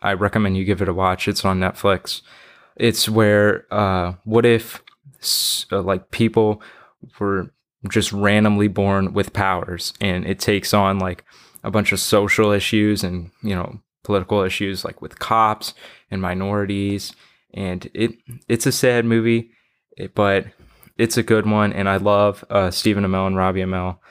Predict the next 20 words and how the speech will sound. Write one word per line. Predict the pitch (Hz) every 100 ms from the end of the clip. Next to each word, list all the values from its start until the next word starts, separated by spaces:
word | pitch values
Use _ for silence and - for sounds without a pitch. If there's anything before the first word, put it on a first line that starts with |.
| _ _
So | - - 85 87 90 _ _ _ - _ - - -
it |
was, | 101 -
it | -
was | 113 95
really | 101 90
good. | 67
And | -
I | 104
love | 113 110
super, | 120 110 98 92 -
anything | 101 117 120 120 113
with | 101
superpowers, | 110 98 95 92 95 92 - - - - _ -
I'm | 92
gonna, | 90 90 80 _
like, | 101 - - -
freak | - 107 101
out | 92 90 87
about. | 85 85 -